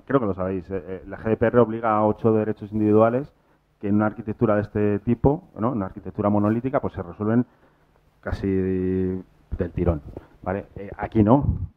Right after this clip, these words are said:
aquí no. Y cada componente tiene su, su parte de responsabilidad respecto de lo que tiene que hacer para cada uno de esos derechos. Entonces, necesitas envolver eso de alguna manera donde a nivel de traza, a nivel de auditoría e incluso a nivel de proceso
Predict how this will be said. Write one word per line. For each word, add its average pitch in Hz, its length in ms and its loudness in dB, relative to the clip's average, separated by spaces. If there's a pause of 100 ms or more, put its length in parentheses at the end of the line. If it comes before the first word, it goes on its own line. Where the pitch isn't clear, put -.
aquí 101 200 -12
no. 143 400 0
Y 113 120 -20
cada 98 220 -8
componente 104 440 -4
tiene 117 200 -2
su, 120 420 0
su 110 100 -2
parte 117 300 0
de 123 80 4
responsabilidad 117 840 0 (320)
respecto 110 380 -2
de 107 60 6
lo 98 80 2
que 98 80 -8
tiene 117 200 -2
que 123 60 -6
hacer 127 240 -4 (360)
para 104 160 0
cada 104 140 0
uno 117 120 4
de 127 60 4
esos 127 160 -2
derechos. 104 420 -4 (360)
Entonces, 113 360 0 (140)
necesitas 127 800 2 (200)
envolver 113 520 6
eso 139 200 -2
de 131 60 2
alguna 131 260 2
manera 135 440 -2 (200)
donde 104 480 -2
a 98 120 -4
nivel 107 280 -2
de 120 120 0
traza, 135 320 -2
a 110 40 0
nivel 107 200 -2
de 117 60 2
auditoría 120 480 2
e 107 200 -6
incluso 104 400 -4
a 95 40 -2
nivel 98 200 -2
de 120 80 0
proceso 127 540 -2